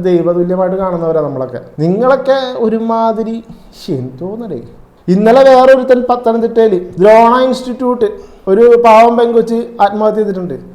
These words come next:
ആ പെണ്ണിനെ മെന്റലി ടോർച്ചർ ചെയ്തിട്ടാണ് ആ പെൺകുട്ടി മരിച്ചത്. ഇതിനൊക്കെ നമ്മൾ എന്താ പറയുക? ഈ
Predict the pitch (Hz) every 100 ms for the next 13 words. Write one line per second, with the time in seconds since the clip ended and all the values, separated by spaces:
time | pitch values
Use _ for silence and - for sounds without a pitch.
0 | - 180 190 220 220 226 220 208 208 208
1 | 208 226 247 - 202 202 202 233 233 226
2 | 226 214 214 214 202 180 196 190 185 151
3 | 147 117 - - _ 156 214 220 247 240
4 | 226 185 180 190 214 156 131 143